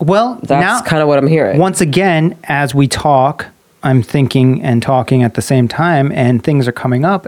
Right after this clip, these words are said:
Speaker 1: and that this, this brings up a good point, right? Like, like, w-, w-, maybe the reason why a lot of people are, are, are, are starting to get upset with, um,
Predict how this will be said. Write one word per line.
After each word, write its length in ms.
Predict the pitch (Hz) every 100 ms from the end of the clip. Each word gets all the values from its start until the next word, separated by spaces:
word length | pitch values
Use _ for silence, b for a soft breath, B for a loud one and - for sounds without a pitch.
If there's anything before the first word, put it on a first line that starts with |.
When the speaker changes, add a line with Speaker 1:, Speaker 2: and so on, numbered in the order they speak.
| 196
Speaker 1:
and 440 | 147 135 131 131 - _ -
that 400 | 123 139 135 123
this, 240 | 131 123 _ -
this 180 | 135 120
brings 280 | - 135 127
up 120 | 127
a 40 |
good 240 | 127 131 -
point, 300 | - 226 135
right? 220 | 120 160
Like, 220 | 131 120 B B B B B B _ -
like, 240 | 123 - -
w-, 180 | 165 135 - 202 180 _ _ -
w-, 160 | - - _ _ _ _ _ _ _ _ _
maybe 580 | 165 147 180 233 196 185
the 160 | 151
reason 600 | 143 151 180 175 156 135
why 600 | 127 139 143 139 139 135 127 -
a 80 | 131
lot 280 | 131 135 135
of 80 |
people 440 | - 156 139 135 127
are, 320 | 117 117 117 - _
are, 180 | 131 120
are, 240 | - 120 -
are 80 | -
starting 340 | - 143 135 131
to 60 |
get 140 | 127 123
upset 720 | - - - - 151 143 - B B _
with, 340 | 131 123 -
um, 440 | 123 117 113 110